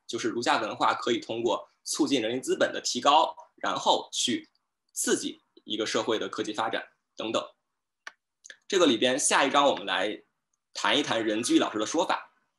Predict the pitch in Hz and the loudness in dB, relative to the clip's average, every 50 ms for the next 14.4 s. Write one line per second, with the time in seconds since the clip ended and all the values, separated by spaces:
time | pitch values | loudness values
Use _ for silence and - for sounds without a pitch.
0 | _ _ _ _ _ _ _ _ _ _ _ _ - 123 147 165 202 202 208 208 | _ _ _ _ _ _ _ _ _ _ _ _ -2 0 0 2 2 2 2 4
1 | 202 160 139 123 113 117 117 113 110 107 107 98 120 120 110 107 104 104 110 107 | 4 4 4 4 4 4 4 2 2 2 -2 0 2 2 2 2 0 0 -2 0
2 | 135 127 117 107 98 - - 113 - 110 - 135 131 101 87 - - - 165 156 | 2 2 2 0 -2 -4 -4 -4 -4 -2 -2 0 0 0 0 -4 -4 -4 -4 -4
3 | - - - 80 76 76 - - - 107 - - - 87 - - _ - - - | -4 -6 -10 -10 -10 -12 -12 -8 -6 -4 -2 -2 -2 -4 -6 -10 _ -10 -6 -6
4 | 101 95 104 123 123 - - 123 120 107 98 - 117 107 98 - - _ _ _ | -4 -2 -2 -2 -2 0 -2 -2 -2 -4 -4 -2 -2 -2 -2 -4 -6 _ _ _
5 | - 110 104 - - - 123 117 117 110 95 98 90 - - 143 143 147 165 180 | -12 -10 -10 -6 0 4 6 6 8 6 6 2 -2 -2 0 2 2 4 4 4
6 | 151 113 - - - - _ _ _ _ _ - 104 110 113 117 - 147 120 95 | 4 2 2 -2 -6 -12 _ _ _ _ _ -4 -4 -2 0 2 2 4 4 2
7 | 90 92 104 107 - - - 131 117 107 104 107 - 160 131 101 - - - - | 2 0 0 0 -2 -2 -2 -2 -2 -2 -2 -4 -2 -2 -2 -2 -2 -6 -8 -8
8 | - - _ _ _ _ _ _ _ _ _ - - 101 98 95 92 92 90 82 | -10 -12 _ _ _ _ _ _ _ _ _ -4 -2 -2 -2 0 -2 -2 -4 -4
9 | 80 - - _ _ _ _ _ _ _ _ - 107 113 113 - 139 131 123 120 | -8 -10 -14 _ _ _ _ _ _ _ _ -4 -2 -2 2 4 4 6 6 6
10 | 120 120 - - - 113 - 127 131 127 - 151 147 165 151 113 95 - - - | 4 2 0 -4 -4 0 2 2 2 2 0 -2 0 2 2 2 2 0 -2 -6
11 | _ _ _ _ _ _ _ _ _ - - 117 107 107 110 131 170 185 - 175 | _ _ _ _ _ _ _ _ _ -4 -2 0 2 2 2 2 2 4 4 4
12 | 196 - 320 220 147 123 - 156 170 185 165 - - - - - - - - - | 4 4 4 4 2 2 4 4 4 4 2 0 -2 -6 -10 -10 -8 -8 -6 -4
13 | 110 104 92 - - 113 107 95 101 101 95 90 107 107 120 135 135 135 117 110 | -4 -4 -4 -4 -2 -2 -2 0 0 -2 -2 -2 -2 -4 -4 -4 -4 -2 -4 -4
14 | - 135 127 131 131 131 131 | -2 0 2 2 2 2 -2